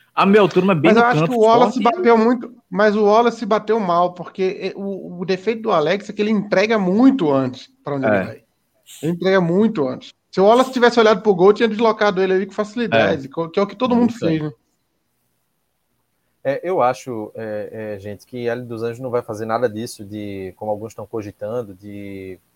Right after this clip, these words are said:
Speaker 3: colocar Jefferson em algum momento, de pênalti. Não vai fazer absolutamente
Speaker 2: Se
Speaker 3: nada
Speaker 2: não
Speaker 3: disso.
Speaker 2: fizer, é um erro, viu? Se não fizer, é um erro.
Speaker 3: Mas ele
Speaker 2: Caso
Speaker 3: não
Speaker 2: vá,
Speaker 3: vai.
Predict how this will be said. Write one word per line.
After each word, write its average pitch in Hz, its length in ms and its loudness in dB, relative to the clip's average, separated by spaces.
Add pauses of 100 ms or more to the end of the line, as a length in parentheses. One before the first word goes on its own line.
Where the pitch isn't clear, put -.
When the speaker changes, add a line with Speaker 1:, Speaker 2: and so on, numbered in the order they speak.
(140)
Speaker 3:
colocar 101 360 -6
Jefferson 101 580 -8
em - 20 -12
algum 95 180 -14
momento, 101 540 -12
de 98 100 -18
pênalti. 104 560 -12
Não 160 100 -14
vai 185 120 -6
fazer 135 240 -8
absolutamente 135 580 -8
Speaker 2:
Se - 60 -4
Speaker 3:
nada 240 140 4
Speaker 2:
não 330 60 6
Speaker 3:
disso. - 120 -2
Speaker 2:
fizer, 247 200 4
é 285 60 6
um 262 180 4
erro, 175 300 4
viu? 220 280 -4
Se - 140 -8
não 240 140 2
fizer, 254 220 -4
é 269 60 -2
um 208 140 -2
erro. 139 360 -4
Speaker 3:
Mas 170 100 4
ele 220 60 4
Speaker 2:
Caso 226 80 -2
Speaker 3:
não - 120 0
Speaker 2:
vá, 127 280 2
Speaker 3:
vai. - 100 -6